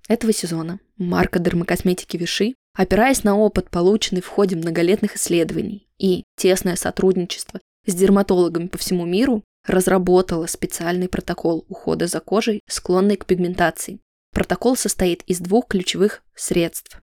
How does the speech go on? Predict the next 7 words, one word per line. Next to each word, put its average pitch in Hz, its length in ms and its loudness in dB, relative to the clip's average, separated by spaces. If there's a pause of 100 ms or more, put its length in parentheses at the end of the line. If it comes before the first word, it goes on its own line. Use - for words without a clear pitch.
(100)
сыворотки 190 640 2
комплексного 226 640 0
действия 190 540 2 (120)
Лифтактив 190 720 -2
Специалист 185 840 -4
Б 180 180 -2
три 170 320 -6